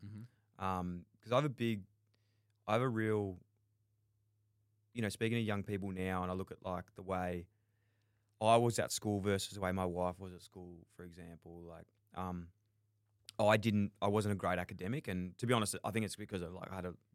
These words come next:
Speaker 2: bit of, like, probably A D D and
Speaker 1: Yeah.
Speaker 2: just, like, you know, all that shit. Like, I just couldn't concentrate in class, and
Speaker 1: Mm.
Speaker 2: back then it w-, wasn't, like, you know, so many people just don't know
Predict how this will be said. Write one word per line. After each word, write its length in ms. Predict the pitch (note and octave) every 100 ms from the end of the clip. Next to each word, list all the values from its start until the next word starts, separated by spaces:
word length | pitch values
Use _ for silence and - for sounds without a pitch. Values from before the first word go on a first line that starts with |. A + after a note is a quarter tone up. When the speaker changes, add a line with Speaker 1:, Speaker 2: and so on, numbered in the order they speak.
| _ -
Speaker 2:
bit 100 | G2+
of, 100 | F#2
like, 140 | D2+
probably 200 | - F#2+
A 100 | D#2
D 120 | C#2+
D 280 | G2 G#2 G2+
and 80 | F#2
Speaker 1:
Yeah. 20 |
Speaker 2:
just, 160 | G#2 G2
like, 180 | -
you 100 | B2
know, 60 | C3
all 80 | B2+
that 140 | G#2
shit. 220 | - A2 F2
Like, 140 | G2
I 60 | G#2+
just 160 | G#2+
couldn't 240 | - G#2+ G2
concentrate 540 | F2+ F2 F2+ F2+ F2+
in 80 | F2
class, 420 | - F2 - G2+
and 100 | F#2+
Speaker 1:
Mm. 140 | F2+ G2+
Speaker 2:
back 200 | G#2+ -
then 140 | G#2+ G2
it 80 | -
w-, 180 | E2+ G#2+ -
wasn't, 400 | G#2+ A2+ G#2+ E2+
like, 220 | G2+ G2 -
you 80 |
know, 100 | G#2
so 180 | F#2+ C3
many 120 | A#2+
people 240 | A2 G#2 G2+
just 180 | F2+ -
don't 200 | A2 G#2
know 220 | G2